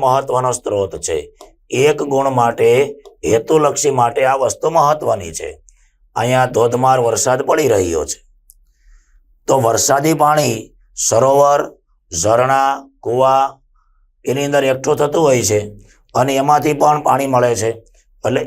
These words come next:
એક ગૌણ સ્ત્રોત છે. હવે અહીંયા ધ્યાન રાખજો હેતુલક્ષી પ્રશ્નો માટે કે વૃષ્ટિ એ જળ સંસાધનનો સૌથી મહત્વનો અને મુખ્ય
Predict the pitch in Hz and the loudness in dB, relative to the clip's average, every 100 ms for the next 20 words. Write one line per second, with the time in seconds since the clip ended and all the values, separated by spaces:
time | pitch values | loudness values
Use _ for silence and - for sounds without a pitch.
0 | 131 139 156 143 143 156 165 160 - 117 | 2 2 2 -2 0 2 2 0 -2 -2
1 | 107 98 85 113 139 156 147 160 143 147 | -2 -2 -6 -4 0 0 2 0 2 0
2 | 151 139 120 107 113 139 135 131 - 110 | 0 -2 0 0 0 0 -2 -2 -2 -2
3 | 98 92 82 76 - - - - _ _ | -4 -4 -4 -4 -6 -12 -16 -20 _ _
4 | _ _ _ 139 123 101 117 113 - 175 | _ _ _ 0 2 2 2 0 -2 0
5 | 120 80 82 _ _ _ _ _ - 131 | 0 -2 -12 _ _ _ _ _ -2 2
6 | 151 156 147 - _ _ - - 85 120 | 2 2 -2 -8 _ _ -20 -8 0 2
7 | 151 147 139 127 143 139 147 156 135 139 | 2 0 -2 0 0 2 0 0 0 0
8 | 143 156 143 139 143 156 156 156 - - | 0 -2 2 2 2 0 0 0 -4 -2